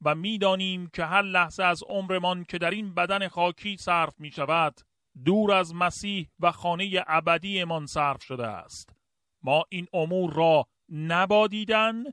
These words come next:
بلکه با ایمان باور می‌کنیم. بنابراین از مرگ ترسی نداریم، بلکه از آن استقبال می‌کنیم، چون می‌دانیم که پس از مرگ نزد خدا رفته،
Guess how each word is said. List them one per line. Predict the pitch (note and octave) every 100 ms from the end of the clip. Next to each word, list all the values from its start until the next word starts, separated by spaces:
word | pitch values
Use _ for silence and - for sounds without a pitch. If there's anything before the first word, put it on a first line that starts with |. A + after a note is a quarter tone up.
| - _ _ -
بلکه | D3+ F3+ - F#3
با | F3+ F3 -
ایمان | F3 E3+ F#3+ F#3
باور | E3 D3+ C#3 C#3
می‌کنیم. | B2 - B2 A2+ F#2 E2 _ _
بنابراین | A2+ B2 C3+ C#3 C3 D3+ D3+ B2+ - _ -
از | C#3 B2
مرگ | C#3+ D3 C#3 - _
ترسی | - C#3 - - C3
نداریم، | B2 C#3 D3 C#3 C3+ C3 B2 A2+ _ _ _
بلکه | C3 C#3 - D3
از | B2 A#2+ -
آن | C3+ A#2+ A2+
استقبال | B2 - C#3 - C3+ E3 D#3+
می‌کنیم، | C#3 B2+ C3+ C3 B2+ A#2+ A2+ _ _ _
چون | - F3+
می‌دانیم | C#3 D3 F#3 G3 F3 E3+ E3+ D#3+ D#3
که | -
پس | D#3 E3 E3
از | D3 C#3
مرگ | D#3 D3+ D3+ D3+
نزد | C#3+ D#3 C#3 C#3+
خدا | - C#3 D#3 D3+
رفته، | C#3 - D3 C#3+ C3